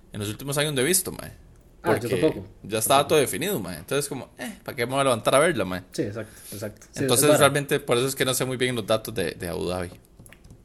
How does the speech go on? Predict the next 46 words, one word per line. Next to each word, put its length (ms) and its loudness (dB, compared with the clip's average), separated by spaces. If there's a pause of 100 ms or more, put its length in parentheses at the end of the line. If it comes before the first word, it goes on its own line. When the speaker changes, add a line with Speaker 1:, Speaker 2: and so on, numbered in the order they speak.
Speaker 2:
Sí, 160 -20
ahora 140 -4
nos 100 0
fijamos. 220 -6
Speaker 1:
Próximamente 500 -4
lo 80 -2
sabremos. 560 -2 (720)
Speaker 2:
Cuando 160 -6
hagamos 240 2
la 140 0
tarea, 360 0 (360)
nos 200 -8
fijamos. 360 -8
Speaker 1:
Cuando 200 -4
hagamos 180 2
la 120 2
tarea, 280 4
aquí, 220 -4
hijo 120 -8
de 80 -10
puta, 260 -10
mae, 140 -12
que 100 -14
falta 220 -4 (160)
todo. 580 -4 (1040)
Y 80 4
hablando 380 8
de 100 8
eso, 140 4
ya 100 4
que 60 -4
estábamos 320 2
hablando 320 2
de 80 2
ese 540 0 (180)
casi 260 -4
choque, 360 0
mae, 280 -6 (240)
Speaker 2:
Ujú. 140 -14
Speaker 1:
este 420 0
día 240 2
hablemos 320 -4
de, 240 -6
de 160 -10
Mercedes, 460 -4
mae, 200 -10